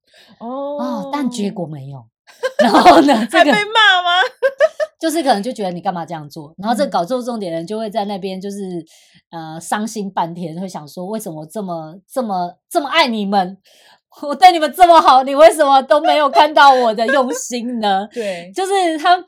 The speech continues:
Speaker 2: 这很有趣的，来去的地方是很有趣的，就是你没有叫他做，啊，他做了，他怪你没看到。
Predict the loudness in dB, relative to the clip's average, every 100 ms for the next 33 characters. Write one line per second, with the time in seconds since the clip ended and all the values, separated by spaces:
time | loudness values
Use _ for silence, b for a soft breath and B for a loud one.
0 | b b _ -6 -2 -2 0 -2 -2 -2
1 | 0 0 -2 -6 -4 -4 -4 -8 -6 -8
2 | -8 -12 -8 -8 -8 -10 -8 -10 -12 -14
3 | -16 -12 -10 -8 -8 -6 -6 -6 -4 -6
4 | -6 -8 -12 -18 _ -8 -8 -8 -8 -8
5 | -8 -14 -18 -6 -4 -4 -8 -14 -14 -14
6 | -14 -18